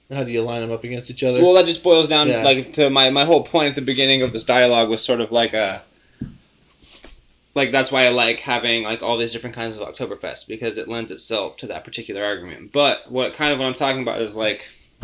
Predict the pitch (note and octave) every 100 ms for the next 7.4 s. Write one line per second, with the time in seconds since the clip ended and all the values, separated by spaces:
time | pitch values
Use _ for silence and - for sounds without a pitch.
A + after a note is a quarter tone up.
0 | - - - _ - _ - F3+ G3+ F#3+
1 | D3+ D#3+ F#3+ G3 E3 D3 - D3+ C#3+ C3+
2 | B2 B2+ - _ _ _ _ _ _ -
3 | A#2 A2+ B2+ - D3 B2+ - B2+ B2 A#2+
4 | A2 G#2+ - A2+ G#2 F2 - _ _ _
5 | _ _ _ - A#2+ A#2 A2+ A2 A2 -
6 | - G#2+ A#2 A#2 A2+ A#2 A#2 A#2 A#2 A2+
7 | A2+ A2 A2 G#2+